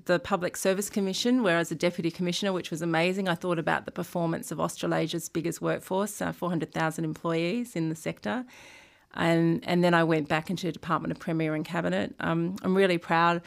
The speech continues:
of, of my career, more so the people that I've worked with and what they delivered. And I had a, a small tribe of children in that space as well. Um, I,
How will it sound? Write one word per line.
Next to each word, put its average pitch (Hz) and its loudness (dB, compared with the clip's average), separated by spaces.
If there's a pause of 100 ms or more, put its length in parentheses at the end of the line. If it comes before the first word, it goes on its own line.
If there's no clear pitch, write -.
(360)
of, 175 2
of 175 4
my 170 6
career, 175 4 (360)
more 180 2
so 175 2
the 151 0
people 170 0
that 156 4
I've 151 2
worked 165 2
with 175 -2 (120)
and 175 -4
what 156 -2
they 160 0
delivered. 160 0 (400)
And 170 4
I 165 6
had 175 2
a, 156 4
a - -4
small 170 0
tribe 165 2
of 160 2
children 165 2
in 160 2
that 151 -2
space 160 0
as 156 -10
well. 156 0
Um, 151 -4
I, - -6